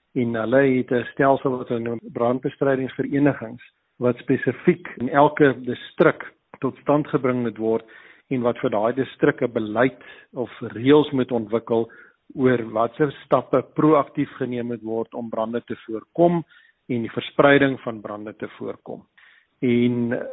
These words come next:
meeste van hierdie brandbestrydingsverenigings is reg oor Suid-Afrika geregistreer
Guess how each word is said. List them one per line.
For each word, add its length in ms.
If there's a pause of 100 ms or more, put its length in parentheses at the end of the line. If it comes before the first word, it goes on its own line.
(140)
meeste 380
van 160
hierdie 380
brandbestrydingsverenigings 1200
is 120
reg 280
oor 80
Suid-Afrika 680
geregistreer 800